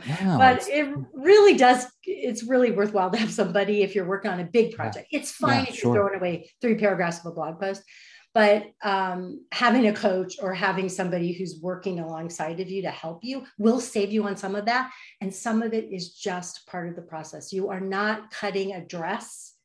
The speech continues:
Speaker 2: to a pattern where you can make sure you have this much waste. It's just not the way writing works. So p-,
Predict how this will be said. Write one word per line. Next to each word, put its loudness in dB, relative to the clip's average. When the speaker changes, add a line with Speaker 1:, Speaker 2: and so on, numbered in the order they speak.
Speaker 2:
to -2
a -4
pattern -6
where -2
you -4
can -6
make -6
sure -8
you -2
have -8
this -12
much -16
waste. -16
It's -16
just -4
not -10
the -14
way -14
writing -14
works. -14
So -10
p-, -18